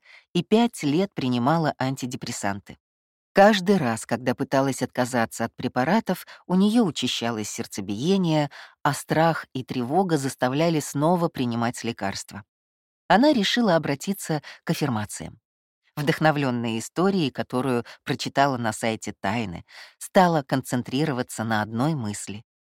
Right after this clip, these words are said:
«Мои тело и нейроны могут производить химические вещества и нейромедиаторы для самоисцеления». После этого она повторяла:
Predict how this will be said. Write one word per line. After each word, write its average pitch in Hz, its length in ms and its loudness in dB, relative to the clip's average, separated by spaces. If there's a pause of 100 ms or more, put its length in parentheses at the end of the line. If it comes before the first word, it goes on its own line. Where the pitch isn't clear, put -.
(300)
«Мои 135 420 4
тело 120 540 -4 (260)
и 135 100 -2
нейроны 117 640 0 (500)
могут 160 520 2
производить 147 720 0
химические 139 800 -2
вещества 120 680 -2 (380)
и 147 100 0
нейромедиаторы 147 1200 2
для 127 220 0
самоисцеления». 113 1160 -4 (720)
После 208 360 2
этого 214 340 0 (260)
она 180 200 2
повторяла: 110 640 -4